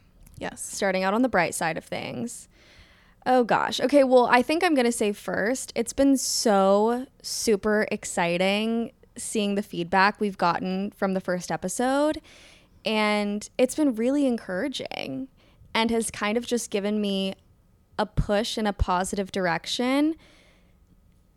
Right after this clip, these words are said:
Speaker 2: in tackling this crazy week ahead that has been awesome. I think that one of the best things you can do for yourself when you have a lot ahead of you is to enter it with a positive mindset, because if you don't, then things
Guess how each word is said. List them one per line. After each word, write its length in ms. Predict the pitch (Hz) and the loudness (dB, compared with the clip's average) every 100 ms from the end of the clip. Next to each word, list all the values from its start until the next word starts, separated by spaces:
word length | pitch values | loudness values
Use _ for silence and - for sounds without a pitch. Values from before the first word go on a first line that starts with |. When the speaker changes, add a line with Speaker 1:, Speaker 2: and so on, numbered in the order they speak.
| _ - | _ -2
Speaker 2:
in 220 | 226 202 | -2 -2
tackling 640 | - 202 185 220 214 226 | 0 2 2 2 2 2
this 180 | 208 202 | 0 -2
crazy 420 | - 180 185 202 | -4 -4 -2 -2
week 240 | 190 165 - | -2 -2 -4
ahead 600 | 220 240 254 269 285 - _ - | -2 0 0 0 -2 -8 _ 0
that 180 | 226 | 2
has 160 | 220 208 | 2 0
been 240 | 208 196 - _ - | -2 -2 -6 _ 0
awesome. 500 | 170 170 - - - _ | 0 0 -8 -10 -14 _
I 120 | - 247 | 0 2
think 260 | 277 277 | 2 -2
that 260 | 277 262 - _ | -4 -8 -10 _
one 180 | - 226 | -2 0
of 40 | 269 | 2
the 80 | |
best 320 | 262 196 185 - | 4 2 2 0
things 200 | 208 208 | -4 -4
you 80 | |
can 140 | 196 202 | -4 -4
do 160 | 180 | -4
for 140 | 175 202 | -4 -4
yourself 520 | 202 202 208 208 214 | -6 -2 2 2 0
when 120 | 202 | -4
you 80 | 190 | -2
have 160 | 190 185 | -2 -2
a 60 | |
lot 440 | 180 170 170 180 - - - _ _ - | -2 0 2 0 -4 -20 -20 _ _ -4
ahead 360 | 185 175 165 | -2 -2 -2
of 120 | 180 | -2
you 440 | 196 214 220 226 233 - - _ _ | 0 2 2 0 -4 -12 -20 _ _
is 200 | 220 214 | -2 -2
to 160 | - 214 | 0 0
enter 320 | 185 185 208 | -2 -2 0
it 120 | 214 | 2
with 120 | 214 196 | 2 -2
a 40 | |
positive 520 | 190 - 180 190 185 - | -2 0 0 0 -4 -2
mindset, 840 | 165 160 190 - 269 277 285 - | -2 -2 -4 -2 0 2 0 -4
because 300 | 226 214 202 | -4 -2 -2
if 100 | 196 | -4
you 140 | 208 190 | -6 -2
don't, 400 | 175 175 220 208 | 0 2 0 0
then 160 | 202 | -2
things 380 | 190 190 190 185 | 0 -2 -2 -6